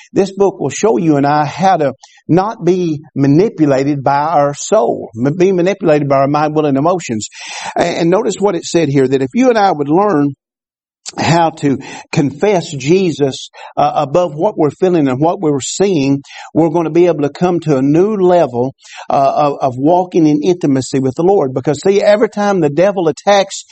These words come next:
you and I, he does that, uh, because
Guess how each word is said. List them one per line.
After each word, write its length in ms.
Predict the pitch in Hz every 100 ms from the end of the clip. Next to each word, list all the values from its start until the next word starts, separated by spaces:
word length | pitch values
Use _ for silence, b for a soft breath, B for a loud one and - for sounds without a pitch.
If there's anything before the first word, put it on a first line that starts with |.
| B B
you 260 | 147 196 214
and 140 | 190
I, 320 | 117 107 147 151 B B
he 320 | - 202 160 123
does 500 | 185 254 247 139 117
that, 380 | 123 107 123 - _ B B -
uh, 140 | 147
because 360 | 143 - 151